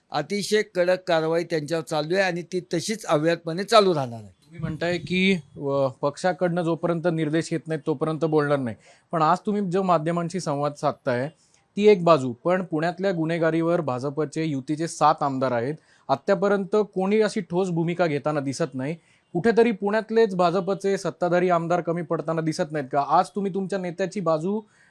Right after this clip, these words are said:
Speaker 2: मांडण्यासाठी इथे आलात. तुम्ही म्हणताय, "मी चंद्रकांत पाटलांवर जे आरोप लावलेले आहेत ते खोड-, खोडतोय," पण गुन्हेगारी असेल किंवा इतर ज्या सगळ्या गोष्टी आहेत, विकास मुद्दे तर बाजूला राहत आहेत, त्याच्यावर कोणी बोलत नाहीये,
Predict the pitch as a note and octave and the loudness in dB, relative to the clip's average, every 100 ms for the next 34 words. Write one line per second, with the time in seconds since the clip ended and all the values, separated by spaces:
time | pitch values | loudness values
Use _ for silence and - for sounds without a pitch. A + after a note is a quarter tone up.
0 | _ D3 D#3 E3+ G3+ G#3 F#3 G#3 F#3 G3 | _ -2 0 2 0 0 -2 -2 0 2
1 | F3+ F#3 F3+ F#3 F#3 E3+ D#3+ F#3 F#3 E3+ | 4 2 0 -4 -2 -2 0 -2 -2 -4
2 | E3 F3 F3 E3 D#3+ E3+ E3+ E3+ E3 D#3 | -2 -2 -4 -2 -2 -2 -2 -2 2 2
3 | E3 D#3+ E3 D#3+ E3 D#3+ D#3 - - D#3 | 2 0 -2 0 0 0 0 -6 -2 -2
4 | D3 - D3+ D3 E3+ A2+ - _ _ _ | -4 -6 -4 0 0 0 -8 _ _ _
5 | F#3+ A3+ D#3+ E3+ A3 A3+ A3+ G#3+ G3+ G#3 | 2 2 0 0 4 4 4 4 2 2
6 | G#3 F3+ G3+ G3+ G3 - D#3+ - G#3 F#3 | 2 0 0 0 0 -4 -8 -2 0 2
7 | G3+ G3 F#3 E3 D3+ - F3+ D#3+ C#3 E3 | 2 2 0 0 -2 -4 0 0 0 -4
8 | - _ - D3+ A3+ A3 A3 F#3+ G#3+ A3 | -8 _ -6 0 2 2 -2 2 2 4
9 | A3+ F#3+ E3 F3+ F3 D#3 E3 D#3 D#3 D#3 | 2 4 4 4 4 2 0 -2 -2 -2
10 | E3+ D#3+ D#3+ D#3+ D3 C#3+ C#3+ B2+ C3+ | -4 -2 -4 -2 0 -2 -4 -4 -4